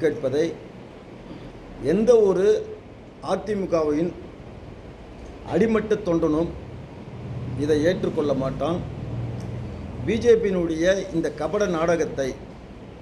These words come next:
ஏமாறும் நிலையில் அதிமுக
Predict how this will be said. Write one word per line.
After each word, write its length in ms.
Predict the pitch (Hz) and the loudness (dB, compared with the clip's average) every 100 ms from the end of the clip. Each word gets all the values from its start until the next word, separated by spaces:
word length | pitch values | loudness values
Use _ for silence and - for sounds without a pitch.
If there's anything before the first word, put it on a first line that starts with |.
| - - - - - - - - - - - - - - - - - - - 170 | -16 -16 -16 -14 -14 -16 -16 -16 -16 -16 -16 -16 -16 -16 -16 -16 -16 -10 2 4
ஏமாறும் 420 | 214 214 202 180 160 | 6 6 6 4 4
நிலையில் 420 | 180 175 190 208 - - - - - - - - - - - - - - - 160 | 4 4 0 -2 -8 -16 -18 -18 -18 -18 -18 -18 -18 -18 -18 -16 -16 -14 -4 -2
அதிமுக 500 | 170 165 147 147 | 2 0 0 0